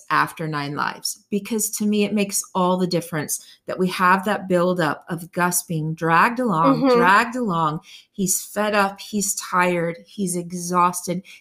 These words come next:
Speaker 1: He's had no say in the direction of this agency
Speaker 2: Yeah.
Speaker 1: until now. And I will say, this is the first episode where we actually have a client from outside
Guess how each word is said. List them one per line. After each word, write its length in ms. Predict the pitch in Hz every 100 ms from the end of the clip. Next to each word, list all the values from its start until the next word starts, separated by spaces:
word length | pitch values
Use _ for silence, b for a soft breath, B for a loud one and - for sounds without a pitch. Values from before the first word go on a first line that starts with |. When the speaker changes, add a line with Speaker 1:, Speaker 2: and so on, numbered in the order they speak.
| B
Speaker 1:
He's 180 | 202 190
had 200 | 196 190
no 400 | 170 180 175 233
say 760 | 269 - 330 370 156 156 175 - _ _ _ _ _ _
in 320 | 196 190 190 185
the 100 | 165
direction 640 | 165 160 160 202 - 254
of 100 | 240
this 220 | 190 180 -
agency 720 | 175 214 220 165 - 147 143
Speaker 2:
Yeah. 340 | 202 190 - 208 -
Speaker 1:
until 380 | 202 202 214 196
now. 400 | 190 220 208 139
And 100 | -
I 80 | 196
will 200 | 214 311
say, 440 | 311 - 302 151 b b
this 240 | 196 302 359
is 140 | 339
the 100 | 277
first 460 | - 254 269 - -
episode 800 | 226 247 330 - 175 160 151 180 - _ _ _
where 600 | 175 196 196 202 214 - _ _
we 200 | 190 202
actually 380 | 226 294 - 349
have 220 | 285 285
a 100 | 233 -
client 840 | - 247 403 302 160 240 - - _ _ _ _ _ _ -
from 360 | - 214 202 -
outside 1040 | 185 302 - - 339 339 233 156 165 220